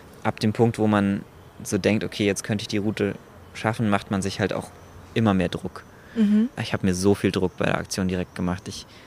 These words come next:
Speaker 1: ich wollte das einfach so, so sehr und wollte auch, dass es immer schneller passiert natürlich. Also
Speaker 2: Mhm.
Speaker 1: ich,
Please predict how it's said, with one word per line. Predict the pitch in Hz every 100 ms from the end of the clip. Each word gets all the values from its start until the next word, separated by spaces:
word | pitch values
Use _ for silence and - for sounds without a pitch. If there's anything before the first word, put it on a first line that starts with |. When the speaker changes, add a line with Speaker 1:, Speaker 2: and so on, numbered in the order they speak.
| - - -
Speaker 1:
ich | - 107
wollte | 104 110
das | 98
einfach | 98 95 95
so, | 95 98 110
so | 107 101
sehr | 95 95 98 120 - - - - -
und | - 101
wollte | 104 107 -
auch, | -
dass | 101
es | 98 -
immer | 107 104 98
schneller | - 107 104
passiert | - 107 117 104
natürlich. | 95 95 92 95
Also | - 240
Speaker 2:
Mhm. | 240
Speaker 1:
ich, | 226